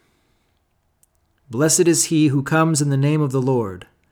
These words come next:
We bless you from the house of the Lord."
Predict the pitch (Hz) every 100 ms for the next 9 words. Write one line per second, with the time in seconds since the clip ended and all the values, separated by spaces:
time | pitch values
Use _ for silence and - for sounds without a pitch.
0 | _ _ - - - 127 123 143 156 -
1 | 151 143 139 143 131 127 147 143 - 127
2 | 127 123 101 80 67